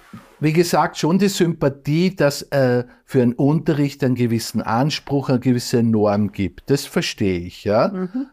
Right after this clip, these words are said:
Speaker 1: Die aber dann eine Offenheit hat, auch immer gegen, <laughs> äh, wirklich offen ist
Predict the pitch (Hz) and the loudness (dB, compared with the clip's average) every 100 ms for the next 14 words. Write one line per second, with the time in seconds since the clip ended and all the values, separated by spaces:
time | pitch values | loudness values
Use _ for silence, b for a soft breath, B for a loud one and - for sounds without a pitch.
0 | - 151 180 139 135 131 113 127 139 131 | -4 0 2 2 2 2 2 2 2 2
1 | 135 - 151 127 117 - - 110 113 - | -2 -2 -4 0 -2 -4 -10 -2 -2 -2
2 | - 127 - 156 170 185 180 123 120 135 | -6 -6 -2 0 2 2 0 2 2 2
3 | 131 123 - 127 127 - 113 - 113 - | -2 -2 -6 -6 -4 -4 -4 -4 -8 -8
4 | - - 113 185 190 131 - 175 - 156 | -6 -4 2 2 2 0 0 0 -2 -6
5 | 127 123 180 - | -2 0 0 -2